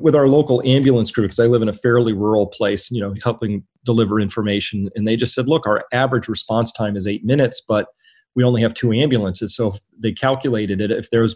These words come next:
ambulances are busy ferrying people back and forth to the hospital, which is forty minutes from here,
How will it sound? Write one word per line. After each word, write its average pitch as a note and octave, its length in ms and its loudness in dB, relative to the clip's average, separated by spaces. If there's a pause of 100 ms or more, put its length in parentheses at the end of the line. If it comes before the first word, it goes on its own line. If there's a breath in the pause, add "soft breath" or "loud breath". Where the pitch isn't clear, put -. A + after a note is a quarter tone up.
ambulances A2+ 560 0
are G2+ 80 -4
busy G2+ 280 -2
ferrying G#2+ 640 -2
people G2+ 380 -6
back A2 280 -2
and G2 120 -8
forth B2 320 0
to G2+ 100 -10
the F2+ 80 -6
hospital, A2+ 540 -4
which F#2 160 -6
is - 100 -10
forty A2+ 360 -2
minutes G#2 260 -2
from F#2+ 120 -8
here, F#2 220 -6